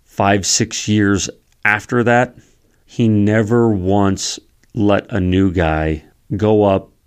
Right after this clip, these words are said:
and do the airbag without telling him the same exact thing that we told him. You gotta put the knife in and you gotta cut fast. So Delbert, this one's for you, buddy, because I know that all the years that we worked with you,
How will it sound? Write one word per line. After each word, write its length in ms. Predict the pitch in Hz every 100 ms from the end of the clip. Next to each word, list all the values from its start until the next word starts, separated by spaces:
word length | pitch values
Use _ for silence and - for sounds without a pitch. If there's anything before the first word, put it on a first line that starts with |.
| _
and 180 | 104 92
do 180 | 107 104
the 140 | 113
airbag 600 | 104 104 85 82 82 82 - - _ _ _
without 300 | 104 90 92
telling 260 | 101 95 95
him 160 | 92
the 100 | 87
same 540 | 78 - - - 95 104
exact 460 | 104 98 98 101
thing 380 | - 104 104 101 - -
that 180 | -
we 160 | 107 98
told 300 | - 101 104
him. 300 | 95 82 82 - _ - _ _ _
You 160 | 107 92
gotta 240 | 101 95
put 260 | - 113 117
the 80 | 139
knife 320 | 127 113 110
in 320 | 98 95 92 - - - _ _ -
and 160 | 92
you 60 | 90
gotta 240 | 92 87
cut 260 | - 110 -
fast. 540 | 92 80 98 - - - _ _
So 160 | - 113
Delbert, 500 | 90 113 135 175 175 - _ _ -
this 200 | 117 -
one's 160 | 127
for 120 | - 120
you, 180 | 120
buddy, 440 | 101 90 85 85 82 - _ _ -
because 260 | - 104
I 120 | 95
know 340 | 95 101 110 110
that 180 | 98 101
all 280 | 104 104 110
the 100 | 113
years 240 | 110 104
that 80 | 107
we 100 | 113
worked 260 | 107 117 117
with 160 | 113
you, 240 | 123 123